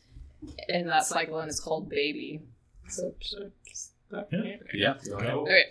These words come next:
Speaker 2: go for it.
Speaker 1: One day, my girlfriend and I went to the roller rink. I had not eaten and was giddy with hunger and happiness. Everything at the greasy concession stand looked good.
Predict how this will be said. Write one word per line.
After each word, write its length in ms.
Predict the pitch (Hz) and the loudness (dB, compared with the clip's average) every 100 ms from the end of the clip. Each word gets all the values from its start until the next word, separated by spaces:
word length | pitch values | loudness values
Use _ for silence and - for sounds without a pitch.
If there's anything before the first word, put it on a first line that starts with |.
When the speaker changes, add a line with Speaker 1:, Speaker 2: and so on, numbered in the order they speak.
| 113 | 0
Speaker 2:
go 160 | 120 | -6
for 220 | 135 110 | -4 -6
it. 100 | 110 - - - - - - - - - - - - | -6 -12 -16 -18 -20 -18 -12 -6 -6 -6 -10 -18 -2
Speaker 1:
One 340 | 185 202 262 | 12 12 12
day, 360 | 240 214 208 214 | 12 10 8 6
my 180 | 196 170 | 6 6
girlfriend 560 | 170 170 175 185 175 | 8 6 6 4 4
and 140 | 170 160 | 4 6
I 140 | 165 | 6
went 220 | 160 165 | 4 0
to 140 | - - | 0 2
the 80 | 151 | 2
roller 360 | 160 156 156 147 | 2 0 0 2
rink. 360 | 147 - - - - - - - 127 - - - | 2 0 -6 -12 -20 -20 -18 -14 -14 -14 -4 8
I 100 | 175 | 10
had 160 | 208 202 | 12 10
not 280 | 220 240 | 10 10
eaten 480 | - - 156 151 160 - - | 6 -4 -4 -2 -4 -6 -4
and 160 | 170 175 | 2 4
was 160 | 170 | 4
giddy 320 | - 180 170 160 | 4 4 4 4
with 180 | 160 | 2
hunger 340 | - 170 160 151 | 0 2 4 4
and 120 | 147 | 2
happiness. 760 | 147 151 156 156 - 151 - - - - - - - - - - - - - | 2 2 2 -2 0 0 0 -2 -14 -20 -20 -20 -20 -20 -20 -20 -20 -10 6
Everything 480 | 175 202 240 240 214 | 10 12 12 10 4
at 60 | - | 4
the 80 | |
greasy 380 | 170 180 190 185 | 2 4 4 2
concession 540 | 175 165 - 165 - 156 | 2 2 6 6 4 2
stand 420 | - 156 151 151 | 4 4 2 0
looked 240 | 147 - | -2 -2
good. 420 | - 147 143 147 | -2 2 2 0